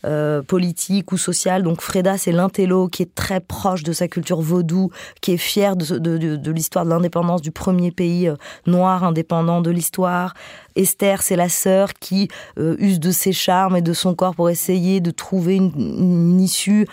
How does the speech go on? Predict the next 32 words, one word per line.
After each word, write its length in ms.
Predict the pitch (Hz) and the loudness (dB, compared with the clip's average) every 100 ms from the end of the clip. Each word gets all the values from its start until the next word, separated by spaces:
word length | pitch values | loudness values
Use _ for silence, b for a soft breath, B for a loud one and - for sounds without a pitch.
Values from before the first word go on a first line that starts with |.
| B - | B -2
en 160 | 175 | 0
épousant 460 | 180 175 185 165 185 | 2 0 -2 0 0
effectivement 420 | 180 175 - 175 | 0 -4 -2 -2
le 60 | 175 | -2
plus 240 | 175 160 | -2 -2
offrant. 520 | 175 - - 185 196 226 B B | -2 -2 0 0 0 -4 B B
Le 160 | 180 202 | 0 2
sénateur 460 | 214 190 185 196 | 2 2 0 -2
corrompu 500 | - 185 185 - 202 | 0 2 0 0 -4
qu'elle 160 | 170 156 | -4 -4
finit 240 | - 180 | -2 -2
par, 240 | 160 156 160 | -2 -2 -4
euh, 80 | 151 B B B | -6 B B B
par 140 | 165 | 0
épouser, 580 | 175 170 - 190 165 196 | 0 -2 -2 -2 0 0
il 120 | 185 | 0
représente 800 | 160 175 - 165 160 185 190 185 175 B B - | 0 -2 0 0 2 2 2 0 -4 B B -6
cette, 380 | - 185 180 | -2 -2 0
euh, 180 | 170 151 147 | -2 -2 0
caste 360 | 185 185 - | -2 -2 -2
de 100 | 165 | 0
la 100 | 165 | 0
société 380 | 170 - 180 175 | 0 -2 -2 0
haïtienne 640 | 175 175 - - 185 190 180 | 0 0 -2 0 2 0 -2
qui 160 | - | -4
profite, 760 | 175 - 196 - 208 190 - - - | -4 0 0 0 -4 -4 -8 -8 -2
euh, 420 | 170 160 156 156 | 0 2 0 0
de 140 | 156 | 0
la 100 | 170 | 0
situation 580 | 165 180 - 170 160 180 | 0 -4 -2 -2 -2 -4
pour 120 | 160 | -4
s'enrichir 640 | - 151 165 - - 214 | -4 -2 -2 -4 -2 -2